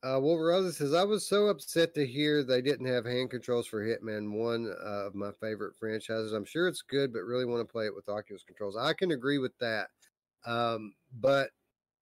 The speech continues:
my, my whole thing is this. Um, people who use that as an argument to,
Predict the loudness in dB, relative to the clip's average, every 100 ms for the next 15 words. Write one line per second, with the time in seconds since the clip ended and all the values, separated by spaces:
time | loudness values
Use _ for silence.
0 | _ _ _ -4 2 2 0 2 6 6
1 | 6 4 2 2 -2 -2 0 0 0 -6
2 | -16 _ _ _ _ -6 -2 0 -2 -4
3 | -10 _ _ _ _ -8 -2 0 2 0
4 | 2 4 4 2 -4 -4 0 0 0 -2
5 | -4 -8 -8 -4 -4 -6 -8 -12